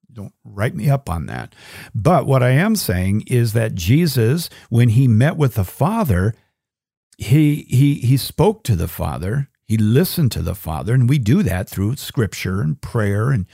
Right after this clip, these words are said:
and maybe even a devotional here and there that God might speak to us. But his, his words and his works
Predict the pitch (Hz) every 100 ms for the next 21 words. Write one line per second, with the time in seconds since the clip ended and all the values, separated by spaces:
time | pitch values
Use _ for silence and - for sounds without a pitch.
0 | - - - - - 226 247 214 214 220
1 | 220 240 208 208 220 233 208 131 80 -
2 | 107 95 90 73 87 107 143 120 120 131
3 | 170 - - 214 - 87 78 - - _
4 | _ _ _ _ - 135 156 _ _ _
5 | - 135 147 123 139 135 95 120 247 277
6 | 190 196 151 131 131 170 117 123 - -